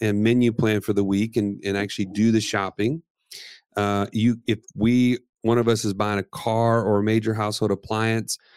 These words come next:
you could go with us to ask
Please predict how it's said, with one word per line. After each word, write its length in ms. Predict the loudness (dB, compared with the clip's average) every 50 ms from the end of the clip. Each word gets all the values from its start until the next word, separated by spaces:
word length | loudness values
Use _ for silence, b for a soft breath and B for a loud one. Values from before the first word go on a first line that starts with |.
| b b _
you 120 | -16 -8
could 180 | -6 -6 -2 0
go 180 | 0 0 0
with 300 | 0 2 2 0 2 2
us 420 | 2 2 2 2 0 -2 -4 -6 -8
to 480 | -2 0 2 4 4 4 4 2 -2 -4 _ -6
ask 380 | -4 -4 -4 -4 -6 -10 _